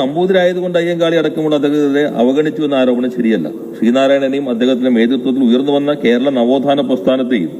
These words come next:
സാമാന്യം വിശദമായി തന്നെ ഞാനതിൽ പ്രതിപാദിച്ചിരുന്നു. ശ്രീനാരായണൻ അനുയായികൾ നടത്തിയ സാമൂഹിക പരിഷ്കരണ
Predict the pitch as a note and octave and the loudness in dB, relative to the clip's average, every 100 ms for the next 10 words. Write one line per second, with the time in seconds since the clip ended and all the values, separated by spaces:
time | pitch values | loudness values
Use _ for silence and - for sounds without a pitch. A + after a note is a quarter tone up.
0 | - - - - A#2 D3+ E3+ F3 D#3 B2+ | -14 -14 -10 -2 0 0 -2 -2 -4 -2
1 | D#3 D#3 D3+ C#3+ C3+ C3 B2+ B2 A#2 A2+ | 0 2 2 0 0 0 2 0 0 2
2 | A2 G#2 F2 - - - - - - - | 0 0 -6 -6 -10 -14 -14 -14 -14 -14
3 | - - - A#4 - - - - - - | -14 -14 -12 -12 -12 -12 -12 -12 -12 -12
4 | - - D3 D#3+ D#3+ D#3+ D#3 D3 D#3 D#3 | -4 0 2 2 2 0 0 2 2 2
5 | D3 C#3+ B2+ D#3 D#3 C#3+ D3 D3 C3+ C3+ | 0 -2 -2 -4 0 2 2 0 0 -2
6 | - | 0